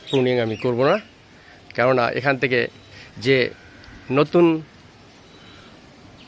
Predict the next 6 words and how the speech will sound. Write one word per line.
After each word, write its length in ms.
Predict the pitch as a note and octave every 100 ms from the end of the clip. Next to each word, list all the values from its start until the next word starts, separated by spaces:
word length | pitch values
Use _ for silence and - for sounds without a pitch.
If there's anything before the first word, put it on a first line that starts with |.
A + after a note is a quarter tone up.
| - - - - - - G#2 F#2+
ব্রাঞ্চ, 260 | C3+ C3+ C3 - - B2
যে 80 | C3 -
ফ্লাশ 280 | D#3+ D#3+ D#3 - A2+
বের 160 | C3+ D#3+ D#3
হচ্ছে, 300 | F#3 - C3 E3 - - - - - - -
এই 100 | C3